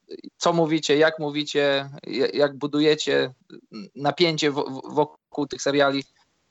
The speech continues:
I czekam, aż któryś, któryś w końcu mnie tak bardzo zachęci, że zacznę je oglądać. Chociaż nie oglądam seriali nie dlatego, że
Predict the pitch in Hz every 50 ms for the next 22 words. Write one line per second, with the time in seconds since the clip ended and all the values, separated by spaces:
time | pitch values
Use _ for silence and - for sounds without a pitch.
0 | _ _ - 104 120 139 147 143 143 - - 170 160 170 160 165 - 151 151 -
1 | - - - - - 151 156 139 - - - - - _ _ - 165 165 156 143
2 | 139 - - - - 139 151 151 - - 151 151 143 143 139 143 143 143 143 143
3 | 143 139 139 131 - _ _ - - - _ _ _ _ _ _ _ _ - -
4 | - 160 156 147 165 165 151 143 147 147 147 151 151 156 156 151 147 143 147 151
5 | 147 143 - 160 156 147 151 151 156 165 175 165 151 147 147 - _ _ - _
6 | _ _ _ _ _ - - 185 190 175 - - - _ - - 170 180 175 180
7 | 190 190 185 185 175 - 170 170 180 185 175 - - 190 160 160 156 - 160 139
8 | 147 139 139 131